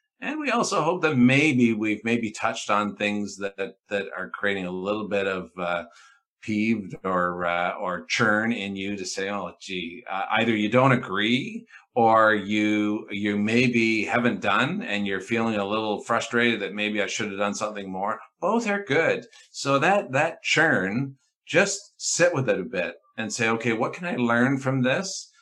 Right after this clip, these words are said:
that could help me be more successful in either the situation or a role?"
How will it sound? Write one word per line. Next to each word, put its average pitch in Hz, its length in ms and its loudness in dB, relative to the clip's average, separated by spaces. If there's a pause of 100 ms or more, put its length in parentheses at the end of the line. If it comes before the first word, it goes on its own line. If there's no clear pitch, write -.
(180)
that 110 180 -2
could 98 180 0
help 120 380 2
me 110 720 0
be 101 200 -4
more 107 280 0
successful 107 760 -4
in 95 240 -8
either 90 260 -6
the 90 120 -8
situation 110 680 -6
or 107 140 0
a 101 40 -2
role?" 87 480 -4